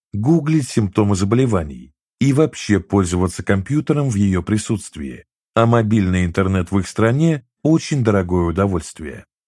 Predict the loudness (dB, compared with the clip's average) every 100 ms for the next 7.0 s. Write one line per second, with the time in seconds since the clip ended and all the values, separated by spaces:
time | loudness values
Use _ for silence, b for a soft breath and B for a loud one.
0 | _ 0 0 4 4 4 2 2 0 0
1 | 0 0 0 -2 -6 -10 -20 _ -2 -2
2 | 2 0 2 -2 -2 0 0 2 2 0
3 | -4 -2 0 0 0 0 0 0 -2 -2
4 | _ _ -16 -2 2 4 2 -2 -4 -2
5 | -2 -2 0 2 2 2 2 0 0 -2
6 | -4 -2 0 2 2 2 0 -2 -4